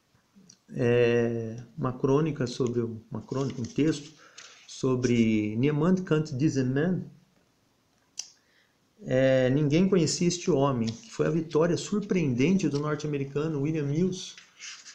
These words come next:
o Billy Mills, na prova de dez mil metros. Ele tinha uma marca de vinte e nove minutos e cinco e cravou incríveis, incríveis, inacreditáveis, é, vinte e oito minutos e vinte e quatro,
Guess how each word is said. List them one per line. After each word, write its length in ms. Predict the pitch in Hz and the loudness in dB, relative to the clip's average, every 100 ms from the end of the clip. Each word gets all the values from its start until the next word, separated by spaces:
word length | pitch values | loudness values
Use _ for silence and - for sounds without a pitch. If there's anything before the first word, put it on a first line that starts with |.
| - - - | -20 -20 -10
o 120 | 113 | -10
Billy 340 | 95 113 135 127 | -6 -2 0 2
Mills, 540 | 165 180 - - - - | 4 4 2 -6 -12 -10
na 100 | 147 | -10
prova 280 | 143 151 156 | -2 0 0
de 100 | 151 | 0
dez 300 | 151 165 151 | 0 2 2
mil 180 | 180 170 | 2 2
metros. 960 | 123 143 143 - - - - - - | -2 -4 -8 -16 -14 -14 -14 -20 -16
Ele 220 | 131 135 139 | -10 -8 -6
tinha 160 | 175 | -4
uma 120 | 170 | -2
marca 300 | 135 147 160 | -2 -2 -4
de 80 | 151 | -6
vinte 240 | 143 160 160 | -6 -6 -6
e 40 | |
nove 280 | 143 175 170 | -6 -4 -2
minutos 460 | 147 143 160 160 | -2 -4 -6 -8
e 60 | 165 | -8
cinco 520 | - - 131 175 175 _ _ _ _ _ _ - | -8 -6 -4 -4 -6 _ _ _ _ _ _ -16
e 80 | |
cravou 920 | - - 165 160 113 120 170 180 - - | -12 -4 -2 -2 -4 0 2 2 0 -6
incríveis, 1300 | 180 185 - - 143 196 180 127 - - - - - | -2 -2 -4 2 6 6 4 0 -4 -6 -10 -12 -4
incríveis, 840 | 175 180 180 156 180 131 127 123 - | -2 -2 -2 -2 0 -2 -6 -10 -6
inacreditáveis, 1400 | 160 175 151 160 160 143 139 143 156 160 127 123 - _ _ _ _ _ _ - | -2 -2 -2 -2 -2 -2 -8 -6 -2 -2 -4 -10 -14 _ _ _ _ _ _ -4
é, 1080 | 139 135 135 131 131 127 123 117 117 117 135 - _ _ _ _ | 0 2 4 2 2 0 0 -2 -4 -8 -12 -16 _ _ _ _
vinte 280 | 127 139 170 | -6 -2 0
e 80 | 165 | 0
oito 200 | 170 170 | 0 -2
minutos 280 | 156 165 190 | -4 -4 -6
e 60 | |
vinte 200 | 165 175 | -6 -6
e 40 | - | -8
quatro, 500 | - 131 143 143 | -10 -10 -10 -16